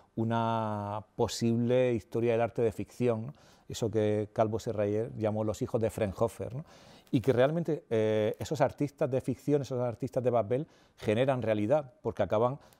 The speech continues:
generando imaginarios y acaban siendo potentes como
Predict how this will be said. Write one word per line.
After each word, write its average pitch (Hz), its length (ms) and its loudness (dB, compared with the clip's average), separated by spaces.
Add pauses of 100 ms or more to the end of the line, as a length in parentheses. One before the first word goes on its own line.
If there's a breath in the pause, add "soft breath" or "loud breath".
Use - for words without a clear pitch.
(120)
generando 110 800 2
imaginarios 110 760 -2
y - 20 -2
acaban 104 280 -2
siendo 113 280 0
potentes 123 480 -2
como 107 440 -2